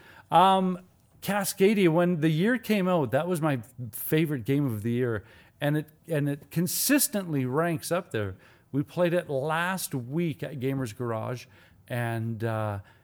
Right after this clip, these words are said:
yeah, it, it's such a great, fantastic two-layered puzzle. Uh, if you've played, uh, a-, any kind of, uh,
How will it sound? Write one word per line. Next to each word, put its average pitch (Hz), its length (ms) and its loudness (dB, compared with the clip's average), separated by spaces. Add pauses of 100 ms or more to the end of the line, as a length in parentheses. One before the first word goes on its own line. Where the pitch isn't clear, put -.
(120)
yeah, 160 500 0
it, 160 360 -4
it's 165 200 -6
such 202 280 -4
a 202 60 -4
great, 165 340 -2
fantastic 156 880 -6
two-layered 196 720 2
puzzle. 135 500 -4 (480)
Uh, 113 220 -2
if 139 200 -6
you've 165 220 -4
played, 160 440 -2
uh, 127 400 0 (100)
a-, - 160 -12
any 160 180 0
kind 151 280 -2
of, 113 180 -4
uh, 107 220 -2